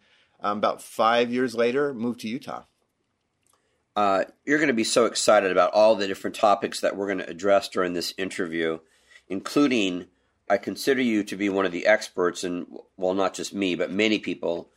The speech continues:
Speaker 2: consider you to be an expert in the world of social media. And I have a whole list of questions that you're gonna, you know, guide us through that. You recently spoke at the Redken Symposium.
Speaker 1: I
Speaker 2: And
Speaker 1: did.
Speaker 2: that
Speaker 1: Yeah, we, we did a panel with, uh, three so-, of the big social influencers there.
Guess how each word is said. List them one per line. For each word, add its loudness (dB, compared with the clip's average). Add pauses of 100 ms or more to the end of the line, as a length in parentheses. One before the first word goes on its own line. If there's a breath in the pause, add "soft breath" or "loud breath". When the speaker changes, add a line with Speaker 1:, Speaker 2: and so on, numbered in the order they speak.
(420)
Speaker 2:
consider 0
you 0
to -10
be -2
an -2
expert -2
in -4
the -4
world 0
of -6
social 0
media. -2 (580)
And 0
I 4
have -2
a 2
whole 4
list 0
of -10
questions 0
that -4
you're -2
gonna, -4
you -12 (140)
know, -6
guide 2
us -4
through -6
that. 2 (260 soft breath)
You -2
recently 0
spoke 0
at -6
the -2
Redken 0
Symposium. -2 (1120)
Speaker 1:
I 2
Speaker 2:
And 2
Speaker 1:
did. 4
Speaker 2:
that -6
Speaker 1:
Yeah, 4
we, -2
we -2
did 2
a -4
panel -2
with, -4
uh, -2
three -4
so-, -2
of -2
the -4
big -4
social 0
influencers -6
there. 0